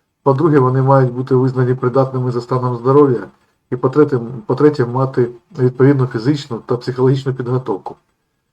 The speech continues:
Е, як бачимо, все доволі конкретно, без розмитих формулювань. Е, так, з теорією, здається, ми розібрались, да? А, е, найцікавіше, як же це воно все працює на практиці.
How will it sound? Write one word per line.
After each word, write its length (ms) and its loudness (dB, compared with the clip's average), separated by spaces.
Е, 160 -2
як 160 4
бачимо, 400 4
все 180 0
доволі 300 6
конкретно, 440 0
без 180 0
розмитих 440 -2
формулювань. 640 0
Е, 340 -2
так, 280 0
з 120 -16
теорією, 460 4
здається, 400 4
ми 100 2
розібрались, 640 2
да? 200 -4
А, 140 2
е, 420 2
найцікавіше, 720 2
як 180 4
же 120 4
це 160 0
воно 220 2
все 180 -2
працює 380 0
на 100 0
практиці. 520 -6